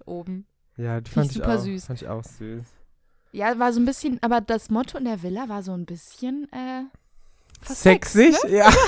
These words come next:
Speaker 2: Ich fand das klasse, also wie offen dann da quasi geredet wurde.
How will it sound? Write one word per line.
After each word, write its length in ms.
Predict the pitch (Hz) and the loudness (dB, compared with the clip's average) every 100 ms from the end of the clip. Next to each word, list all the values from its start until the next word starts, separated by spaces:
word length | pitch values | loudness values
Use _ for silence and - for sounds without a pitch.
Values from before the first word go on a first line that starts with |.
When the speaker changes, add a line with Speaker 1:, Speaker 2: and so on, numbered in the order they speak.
| - - 370 - 370 - 466 _ _ - 381 - 330 | 2 2 2 2 -4 -4 -12 _ _ -14 -10 -8 -4
Speaker 2:
Ich 80 | 302 | -4
fand 200 | 311 294 | -2 -4
das 140 | 269 | -6
klasse, 440 | - 277 285 - 226 | -4 -2 -2 -2 -2
also 320 | 185 180 196 - - | 0 0 0 -4 -10
wie 140 | 156 175 | -2 2
offen 340 | 180 - 233 | 4 2 -2
dann 180 | 175 170 | -4 -2
da 120 | 170 | -4
quasi 640 | 170 - 165 160 151 143 - | -6 -4 -4 -4 -6 -6 -8
geredet 680 | 143 151 139 160 202 226 180 | -6 -4 -2 -2 -2 -4 -6
wurde. 580 | 135 135 131 143 175 | -2 -2 0 0 -2